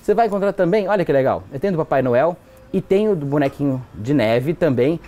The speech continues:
os vidros, o pessoal coloca doces também, fica muito bacana essa linha. Até, olha que loucura, até, ah, espátulas em silicone de Natal você vai encontrar aqui na Design Gallery.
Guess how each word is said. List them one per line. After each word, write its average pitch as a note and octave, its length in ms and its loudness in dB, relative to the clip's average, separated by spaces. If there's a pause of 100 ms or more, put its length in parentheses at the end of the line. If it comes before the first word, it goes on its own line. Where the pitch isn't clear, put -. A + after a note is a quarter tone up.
os C#3+ 200 -2
vidros, C#3+ 500 0
o - 40 -20
pessoal D3 200 -2
coloca D3+ 260 -2
doces B2 380 -2
também, A#2+ 200 -4
fica B2+ 200 -6
muito C#3 320 -2
bacana A2+ 340 -2
essa G#2 200 -4
linha. B2+ 300 -2
Até, B3 680 2 (120)
olha G#3 220 0
que - 120 -4
loucura, A#2+ 460 -2 (640)
até, D#3+ 680 0 (600)
ah, E3 380 2
espátulas F3+ 1120 -2 (460)
em B3+ 220 2
silicone F3+ 800 0 (160)
de C#3 120 -2
Natal D#3 580 0 (220)
você F3 240 0
vai D3 240 2
encontrar C#3 520 0
aqui B2+ 240 -2
na B2 80 -2
Design A2+ 420 -4
Gallery. F2 340 -6